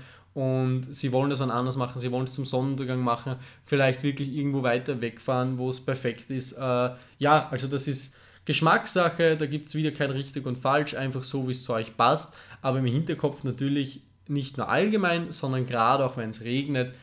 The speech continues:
kann man das schon haben, wenn man jetzt wirklich sagt, nein, man will, man hat die perfekte Shooting-Location und Sonnenuntergang und das hat man schon geplant und vorgestellt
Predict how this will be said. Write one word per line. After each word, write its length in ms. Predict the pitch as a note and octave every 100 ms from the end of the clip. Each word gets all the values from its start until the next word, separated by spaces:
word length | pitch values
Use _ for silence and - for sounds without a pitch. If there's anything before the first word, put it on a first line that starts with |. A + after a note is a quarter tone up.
| - _
kann 160 | C#3 C3
man 100 | B2+
das 120 | A#2+
schon 200 | - A2+
haben, 280 | A2 A#2+ B2+
wenn 100 | A#2+
man 80 | A#2
jetzt 100 | -
wirklich 280 | B2 B2+ -
sagt, 280 | A#2 A#2
nein, 260 | A2+ A2 A#2+
man 200 | A2+ G#2
will, 340 | B2+ C#3 C#3+ - - - _ C3
man 100 | B2+
hat 200 | C3+ C3+
die 40 |
perfekte 580 | C3 B2+ - D3+ D3+ C3+
Shooting-Location 1000 | - C#3+ C#3 C3 B2+ C3+ B2+ B2+ B2+ C3
und 420 | C3 B2 B2 C3
Sonnenuntergang 760 | - C3 C#3 C#3 B2+ B2 A#2+ B2
und 160 | A#2
das 100 | B2
hat 140 | C3 B2
man 80 | B2
schon 240 | B2+ B2+
geplant 500 | B2+ - B2 A2+ C#3
und 120 | B2+
vorgestellt 580 | B2 A#2+ B2 - B2+ B2